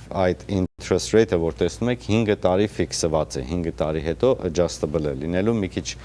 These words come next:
հետո կբացատրեմ, ովքեր են այս interest rate-երը վերցնում կամ այս loan program-ները վերցնում։ Սա, ա, ամբողջ Ամերիկայի մասշտաբ-, մասշտաբով միջին rate-երն են։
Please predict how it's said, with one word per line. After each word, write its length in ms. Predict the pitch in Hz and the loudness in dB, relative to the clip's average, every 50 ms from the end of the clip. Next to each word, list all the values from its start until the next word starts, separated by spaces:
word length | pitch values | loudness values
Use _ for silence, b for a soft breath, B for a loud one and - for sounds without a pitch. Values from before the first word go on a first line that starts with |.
| B B B B - | B B B B -4
հետո 260 | - 92 - 117 110 | -4 2 4 4 4
կբացատրեմ, 760 | - - 85 80 90 90 - - 87 80 - 101 98 95 90 - | 4 2 2 4 4 4 2 0 -2 0 2 2 2 2 0 -2
ովքեր 440 | 92 92 85 - - - 110 101 98 | -2 -2 -2 -2 0 2 4 4 4
են 140 | 95 92 - B B B B B B B | 2 0 -2 B B B B B B B
այս 340 | B - 85 92 90 - - | B 2 2 2 2 0 -4
interest 600 | - 67 87 85 82 - - 82 - - - - 85 | -6 -4 -2 -2 -2 -2 -4 -4 -4 -4 -4 -2 0
rate-երը 380 | 82 80 - - 92 92 92 82 | 0 0 2 2 2 4 2 2
վերցնում 440 | 78 78 76 - - 98 101 98 - | 2 0 -2 -2 -2 -2 -2 0 0
կամ 220 | - 80 78 80 80 | 0 0 0 0 -2
այս 140 | 78 - | -2 -2
loan 220 | - 82 82 80 - | -2 -2 -2 -2 -2
program-ները 580 | - 80 76 73 78 76 76 78 82 87 85 76 | -2 -2 -2 -2 -2 -2 -2 -2 -2 -2 -2 -2
վերցնում։ 360 | 78 71 - - - 65 65 | -2 -4 -4 -6 -8 -10 -8
Սա, 220 | - - 101 107 117 | -2 2 4 4 4
ա, 600 | 117 - - - - - - - - - - 85 85 85 82 80 - - - | 2 0 -8 -18 -18 -18 -18 -14 -6 -2 2 2 4 4 2 0 -2 -4 -2
ամբողջ 440 | - 90 85 85 101 104 - - 92 | -2 0 2 4 2 2 2 2 0
Ամերիկայի 460 | 87 85 82 82 78 - 90 90 87 | 0 0 -2 -2 -2 0 0 0 0
մասշտաբ-, 480 | 85 85 82 - - - 85 80 69 - - - - - | 0 0 0 0 0 0 0 -2 -2 -6 -14 -16 -12 -8
մասշտաբով 760 | 87 85 82 82 - - - 85 80 78 110 117 110 - 82 | -4 -2 -2 -2 -2 -2 -2 0 2 2 2 0 0 -2 -4
միջին 460 | 82 82 80 - - - 104 101 101 98 - - - | -2 -2 -2 -2 0 0 0 0 -2 -6 -10 -10 -4
rate-երն 560 | 82 85 85 78 - - - - 71 67 - | 0 0 0 0 2 2 0 0 0 -2 -6
են։ 100 | - | -10